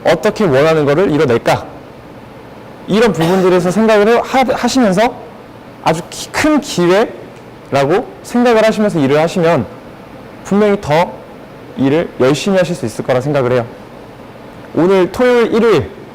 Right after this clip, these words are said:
손님들 정말 많이 오실 거예요. 정말 많이 오실 건데 놓치지 마시고 정말 내가 알고 있는, 지금 내가 할 수 있는,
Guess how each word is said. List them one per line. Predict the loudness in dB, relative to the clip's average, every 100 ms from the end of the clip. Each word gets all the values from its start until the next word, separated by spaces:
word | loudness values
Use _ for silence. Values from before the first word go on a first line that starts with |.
| -20 -18
손님들 | -2 2 2
정말 | 2 2 2
많이 | 4 4 2
오실 | 2 0
거예요. | 2 2 2 0 -8 -20 -20 -20 -20 -20 -20 -20 -20 -18 -4
정말 | 0 2
많이 | 2 2
오실 | 2 0
건데 | 0 2 0 0 -10 -20 -20 -20 -20 -14 -2
놓치지 | -2 0 0 2 4
마시고 | 2 2 0 -2 -14 -20 -20 -20 -20 -20 -20 -20 -8
정말 | -2 -2 -2 -10
내가 | -2 2 2 4
알고 | 4 4 4 2
있는, | 2 2 0 -4 -14 -20 -12
지금 | -4 0 2
내가 | 2 2
할 | 0
수 | 0 0
있는, | 2 2 0